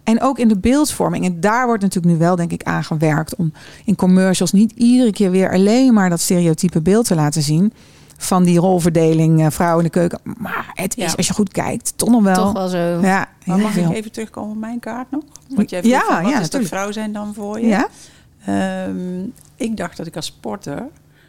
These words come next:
Speaker 2: altijd gewoon keihard moest zijn en mijn doelen na moest streven en dat ik mijn kwetsbaarheid niet mocht tonen. En nu ik meer vrouw wil zijn,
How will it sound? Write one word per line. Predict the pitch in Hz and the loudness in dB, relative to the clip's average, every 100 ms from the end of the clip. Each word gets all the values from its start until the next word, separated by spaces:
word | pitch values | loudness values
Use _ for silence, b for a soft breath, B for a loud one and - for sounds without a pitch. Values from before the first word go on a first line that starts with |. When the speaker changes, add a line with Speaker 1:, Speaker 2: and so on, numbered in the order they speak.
| b | b
Speaker 2:
altijd | - 180 165 170 170 170 - - | -8 -8 -6 -8 -8 -10 -14 -20
gewoon | - 170 165 165 196 - _ _ | -14 -10 -8 -10 -12 -16 _ _
keihard | - 185 165 180 - | -8 -6 -8 -10 -10
moest | 165 - | -12 -12
zijn | - 160 | -12 -10
en | 160 | -8
mijn | 160 | -8
doelen | 170 196 | -8 -8
na | 175 165 | -6 -8
moest | 170 165 | -8 -12
streven | - 180 160 160 160 170 b b b b - | -12 -12 -10 -10 -10 -12 b b b b -10
en | 254 165 160 165 175 240 | -6 -4 -6 -6 -8 -8
dat | 196 | -10
ik | 165 | -8
mijn | 156 | -10
kwetsbaarheid | - 196 - - 147 240 | -8 -10 -8 -8 -8 -8
niet | 240 | -8
mocht | 240 - | -8 -10
tonen. | - - - - _ _ B B B B - | -10 -8 -8 -10 _ _ B B B B -8
En | 165 165 165 160 156 277 | -6 -4 -6 -6 -8 -8
nu | 247 180 | -8 -8
ik | 160 | -8
meer | 165 156 | -8 -10
vrouw | 185 208 190 | -8 -8 -6
wil | 156 139 | -6 -8
zijn, | 160 139 160 202 | -10 -10 -8 -8